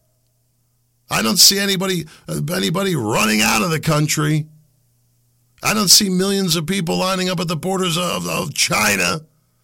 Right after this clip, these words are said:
or India or anywhere else.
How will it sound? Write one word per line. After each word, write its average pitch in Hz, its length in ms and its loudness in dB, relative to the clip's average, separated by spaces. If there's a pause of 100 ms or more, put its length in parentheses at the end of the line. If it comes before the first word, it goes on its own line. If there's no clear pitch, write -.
(200)
or - 160 -4
India 175 640 0 (840)
or - 100 -2
anywhere 226 340 0
else. 190 520 -2